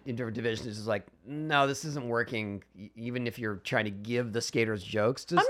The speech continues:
Speaker 1: tell,
Speaker 2: gonna
Speaker 1: it's
Speaker 2: pop
Speaker 1: not,
Speaker 2: into the X
Speaker 1: anyway.
Speaker 2: Games
Speaker 1: Yeah.
Speaker 2: for a day.
Speaker 1: <laughs> Yes,
Speaker 2: Like,
Speaker 1: exactly.
Speaker 2: I'm not, like, I just think
Speaker 1: Yeah.
Speaker 2: that, like, there's, there's, I think everyone now thinks they can do everything, which, and maybe they can, Godspeed if you can, you know, but to me, it's like,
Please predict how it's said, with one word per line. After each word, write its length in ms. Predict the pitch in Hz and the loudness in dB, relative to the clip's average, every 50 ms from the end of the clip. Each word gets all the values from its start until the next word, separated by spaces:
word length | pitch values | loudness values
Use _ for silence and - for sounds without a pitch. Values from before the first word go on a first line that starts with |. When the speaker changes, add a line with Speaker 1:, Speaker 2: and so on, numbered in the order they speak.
| 587 | 10
Speaker 1:
tell, 120 | 605 571 571 | 12 12 12
Speaker 2:
gonna 100 | 554 571 | 12 12
Speaker 1:
it's 60 | 539 370 | 12 12
Speaker 2:
pop 140 | 294 269 - | 12 12 12
Speaker 1:
not, 60 | 269 | 12
Speaker 2:
into 100 | 262 240 | 10 10
the 100 | 208 214 | 12 12
X 180 | 156 196 202 196 | 12 10 8 8
Speaker 1:
anyway. 40 | 190 | 8
Speaker 2:
Games 520 | 226 220 226 240 254 277 294 - - - | 8 8 10 8 8 6 4 2 -2 -2
Speaker 1:
Yeah. 60 | - 240 | 2 8
Speaker 2:
for 80 | 247 247 | 10 10
a 40 | 247 | 12
day. 460 | 233 269 277 302 359 415 - - 320 - | 12 12 12 12 12 12 12 12 10 8
Speaker 1:
<laughs> 160 | - 175 139 | 4 -2 -2
Yes, 220 | - 151 151 - - - | -4 -6 -10 -10 2 10
Speaker 2:
Like, 200 | 226 269 285 233 | 12 12 12 12
Speaker 1:
exactly. 0 | |
Speaker 2:
I'm 180 | 247 277 302 339 | 12 12 12 12
not, 260 | 359 339 320 233 240 | 12 12 12 12 12
like, 180 | 302 294 254 - - | 12 12 12 12 12
I 120 | 277 294 | 10 12
just 220 | 320 269 381 - - | 10 10 8 4 4
think 200 | - 349 349 269 | 2 2 6 8
Speaker 1:
Yeah. 80 | 330 | 8
Speaker 2:
that, 40 | - | 10
like, 160 | 262 269 247 | 10 8 8
there's, 240 | - 269 254 220 - - | 8 6 6 4 4 6
there's, 320 | - 247 247 233 208 202 - - | 8 8 8 8 6 0 2 4
I 120 | - 226 | 6 6
think 180 | 190 254 269 262 - | 6 4 4 8 10
everyone 480 | 226 233 220 254 262 254 262 254 247 | 10 10 10 10 6 6 6 6 8
now 340 | 247 233 233 233 233 226 233 | 10 10 12 12 12 10 8
thinks 320 | 226 - - - 214 214 202 | 6 4 4 4 6 6 6
they 140 | - 208 | 6 4
can 100 | 190 202 | 4 4
do 160 | 196 185 180 180 | 6 8 10 10
everything, 560 | 175 185 208 214 - - 247 240 240 247 233 | 10 10 8 6 6 6 6 8 8 6 6
which, 180 | 202 190 - - - | 6 4 4 4 6
and 100 | 226 233 | 8 8
maybe 160 | 233 226 233 | 10 10 10
they 100 | 233 214 | 10 8
can, 360 | - - 202 185 196 202 226 | 8 8 6 6 6 6 6
Godspeed 440 | 226 202 190 190 190 - - 202 185 | 8 8 8 8 8 6 2 2 2
if 80 | 190 - | 2 0
you 60 | 160 | 2
can, 420 | - 202 180 180 190 202 220 254 247 - - - - - - - | 4 6 8 10 10 10 10 8 6 2 -2 -12 -14 -14 -4 4
you 100 | 226 247 | 6 8
know, 240 | 240 240 247 247 233 | 10 10 10 10 10
but 400 | 202 214 196 180 - - - - | 12 12 12 12 12 8 0 -4
to 160 | - - 226 | 0 4 6
me, 240 | 220 214 220 226 240 | 8 10 10 10 8
it's 160 | 233 220 - | 6 8 8
like, 240 | 208 196 190 - | 8 8 8 6